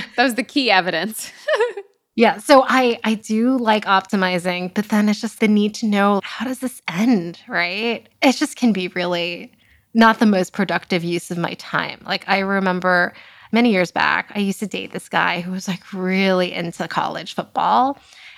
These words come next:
Speaker 1: And then it
Speaker 2: Oh.
Speaker 1: became almost this, like, never-ending football marathon in a way, because then I would
Speaker 2: Oh my
Speaker 1: watch, like,
Speaker 2: God.
Speaker 1: other colleges, and then I'd have to see how they did. And I would, like, go to the gym and just, like,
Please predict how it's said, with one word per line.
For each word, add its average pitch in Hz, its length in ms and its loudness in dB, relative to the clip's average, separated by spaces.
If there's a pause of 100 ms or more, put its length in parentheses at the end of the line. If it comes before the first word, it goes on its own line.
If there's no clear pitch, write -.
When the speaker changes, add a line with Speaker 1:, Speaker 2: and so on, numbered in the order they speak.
(120)
Speaker 1:
And 254 160 8
then 262 100 6
it 320 100 2
Speaker 2:
Oh. 359 40 0
Speaker 1:
became 214 320 0
almost 247 260 4
this, - 240 -4
like, 202 220 -2 (680)
never-ending 202 1120 2 (220)
football 196 680 4
marathon 185 600 4
in 196 100 -6
a - 40 -2
way, 185 180 0
because 226 280 -2
then 233 160 6
I 269 80 2
would 269 200 0
Speaker 2:
Oh 214 40 -4
my 202 60 -4
Speaker 1:
watch, 185 360 4
like, 214 100 -2
Speaker 2:
God. 175 160 -12
Speaker 1:
other 190 280 0
colleges, - 720 -6
and 196 80 2
then 202 100 4
I'd 254 100 2
have 254 200 0
to 247 80 -4
see - 160 -2
how 175 180 2
they 185 360 0
did. - 280 -6
And 180 120 -2
I 208 60 0
would, 233 160 0
like, 247 160 2 (260)
go 262 180 -2
to 320 60 0
the 247 120 -2
gym 202 440 -2
and 185 100 -6
just, 226 220 -6
like, 277 180 0